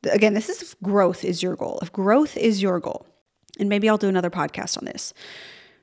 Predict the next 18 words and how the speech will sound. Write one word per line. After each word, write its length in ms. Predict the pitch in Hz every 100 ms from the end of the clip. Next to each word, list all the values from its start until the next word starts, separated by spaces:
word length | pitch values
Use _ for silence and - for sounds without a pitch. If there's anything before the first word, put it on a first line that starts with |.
| _
four-to-one 480 | _ 262 277 277 262
ratio 460 | 208 175 - - - -
of 240 | 185 -
content 460 | - 240 262 262 220
that 80 |
is 140 | 208 208
just 220 | 202 -
created 680 | - 233 170 175 190 185 185 _ _ _
to 140 | - 208
get 260 | 196 196
eyes 380 | 180 185 202 202
on 480 | - 180 175 175 170 - _ _ _
my 140 | 190 185
profile, 600 | 180 160 - 62 - - _ _ _ _ -
and 200 | 214 208
then 220 | 190 185
one 220 | 247 247
post 540 | 196 151 190 - -